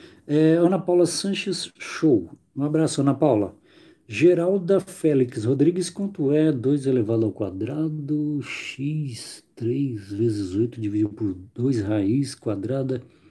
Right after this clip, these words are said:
É, isso aí é um negócio meio complexo, né? Pra gente fazer, demora um pouquinho, já tô terminando aqui, tá bom?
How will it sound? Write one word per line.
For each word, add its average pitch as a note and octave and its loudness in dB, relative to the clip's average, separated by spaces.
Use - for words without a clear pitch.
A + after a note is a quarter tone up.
É, F3+ 4
isso - 2
aí D3+ 6
é D#3 4
um E3 4
negócio E3 4
meio G3 2
complexo, A2+ -2
né? A#2 -2
Pra A2+ -8
gente A2 -2
fazer, G2 -2
demora A#2 2
um A2+ -2
pouquinho, D3 -2
já F#2+ -2
tô A#2+ -2
terminando G2+ 2
aqui, C#3+ -4
tá - 0
bom? C#3+ 0